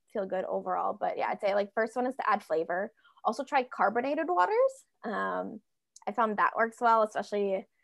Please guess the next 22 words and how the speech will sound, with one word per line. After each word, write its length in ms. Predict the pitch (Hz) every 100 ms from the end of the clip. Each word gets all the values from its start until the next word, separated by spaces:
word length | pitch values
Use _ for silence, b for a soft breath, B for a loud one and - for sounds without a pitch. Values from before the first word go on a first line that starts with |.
| _ -
kind 140 | 208
of 80 | 196
for, 100 | 196
like, 220 | 190 202
the 100 | 208
voice 340 | 190 185 185 226
stuff, 220 | 254 240
like, 180 | 185 -
the 220 | 185 190 -
carbonation, 600 | 196 202 180 190 202 190
the 80 | 190
bubblies 400 | 202 185 196 196
just 160 | 202 170
make 160 | 214
it 80 | 208
a 40 | 196
little 160 | 196
more 180 | 190 165 208
fun 200 | 180 180
to 60 | 185
drink 260 | - 202
and 140 | 196